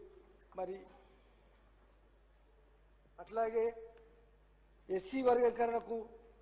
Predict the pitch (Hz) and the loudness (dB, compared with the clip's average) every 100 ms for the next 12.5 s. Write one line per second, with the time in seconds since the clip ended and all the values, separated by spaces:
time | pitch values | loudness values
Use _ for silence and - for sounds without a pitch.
0 | 165 151 196 233 262 262 - 233 226 226 | -20 2 8 10 8 4 2 2 2 0
1 | 226 226 220 180 - - - - 190 190 | 0 4 4 2 -6 -18 -20 -18 -8 -2
2 | 196 190 - - - 160 175 185 214 214 | -2 -2 -8 -18 -20 -8 -4 -2 -2 0
3 | 202 - 208 208 202 196 226 - - - | -2 -2 0 0 -2 -8 -10 -14 -20 -20
4 | - - 185 254 254 240 233 226 226 233 | -16 -12 -6 6 8 10 8 6 4 4
5 | 233 - - - - - 175 202 226 254 | 4 2 -14 -18 -20 -4 6 8 8 6
6 | 233 247 240 247 247 233 160 - - - | 4 6 8 6 4 -2 -4 -12 -18 -20
7 | - - - 190 277 269 262 240 254 240 | -20 -10 -4 6 10 10 10 10 10 8
8 | 226 247 233 220 175 - - - - 196 | 8 10 10 10 8 2 -10 -14 2 4
9 | 226 185 175 180 226 226 220 196 208 196 | 4 4 4 6 6 6 6 6 4 4
10 | 185 185 214 214 254 - - - - - | 4 4 4 2 0 -4 -14 -20 -20 -14
11 | - 185 233 240 254 254 - - - - | 0 6 8 10 10 8 4 -10 -12 -16
12 | - - 202 220 | -20 -8 -4 0